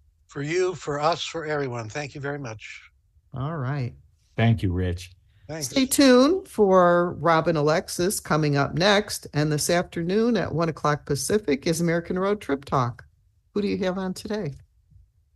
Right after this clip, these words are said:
Speaker 3: Our buddy Carl Petrie. We're gonna talk about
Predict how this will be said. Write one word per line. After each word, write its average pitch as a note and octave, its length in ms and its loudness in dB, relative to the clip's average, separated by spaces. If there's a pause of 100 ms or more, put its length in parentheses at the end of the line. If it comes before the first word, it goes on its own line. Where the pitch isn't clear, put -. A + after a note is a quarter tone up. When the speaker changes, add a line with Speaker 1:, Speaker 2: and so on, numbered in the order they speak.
(120)
Speaker 3:
Our G2+ 100 0
buddy A2+ 420 4
Carl B2+ 360 6
Petrie. A#2 540 2
We're F#2+ 160 0
gonna G2+ 200 2
talk A#2 380 2
about F#2 420 2